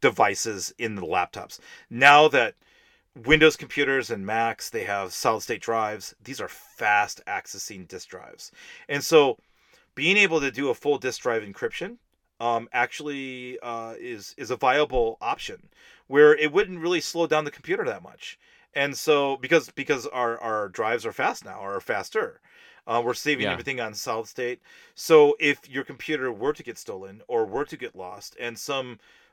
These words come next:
Speaker 1: really good tech, techie guy or techie gal, I'm not gonna exclude the other fifty percent of the population, um, were to somehow get your, get their hands on your computer, a bad actor,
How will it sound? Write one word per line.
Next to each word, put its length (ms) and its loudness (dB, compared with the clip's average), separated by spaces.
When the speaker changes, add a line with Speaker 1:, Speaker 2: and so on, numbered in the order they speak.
Speaker 1:
really 380 -4
good 240 -4
tech, 200 -6
techie 280 -2
guy 540 -6
or 220 -8
techie 260 -14
gal, 540 -8
I'm 140 -18
not 180 -14
gonna 140 -18
exclude 320 -20
the 100 -16
other 120 -12
fifty 260 -20
percent 340 -16
of 240 -16
the 180 -18
population, 680 -14
um, 440 0
were 180 4
to 220 -8
somehow 500 2
get 220 0
your, 300 -2
get 140 -2
their 100 -4
hands 280 -6
on 140 -6
your 100 -8
computer, 480 -8
a 80 4
bad 320 0
actor, 480 -4